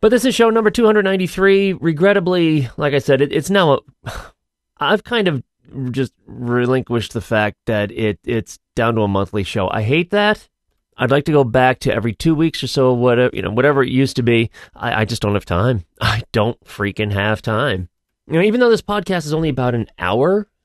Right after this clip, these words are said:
after it's all done and finished, uh, it takes me several, several hours of going through the show notes and, you know, getting things done. And of course,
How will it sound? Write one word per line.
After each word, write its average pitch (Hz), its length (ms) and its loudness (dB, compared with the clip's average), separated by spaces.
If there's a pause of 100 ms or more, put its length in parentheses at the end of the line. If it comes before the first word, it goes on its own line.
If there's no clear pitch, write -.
(400)
after 127 280 0
it's 117 120 0
all 127 160 4
done 123 300 2
and 117 160 0
finished, 139 400 -2 (340)
uh, 139 320 2
it 196 200 0
takes 240 260 0
me 202 160 0
several, 160 520 0
several 143 600 2
hours 110 480 2
of 110 420 0
going 123 320 0
through 127 200 -2
the 120 60 -2
show 139 200 0
notes 135 560 2
and, 120 600 0
you 98 120 -4
know, 95 240 -6 (400)
getting 139 280 0
things 127 260 0
done. 123 360 2 (180)
And - 140 2
of - 100 -2
course, 202 380 0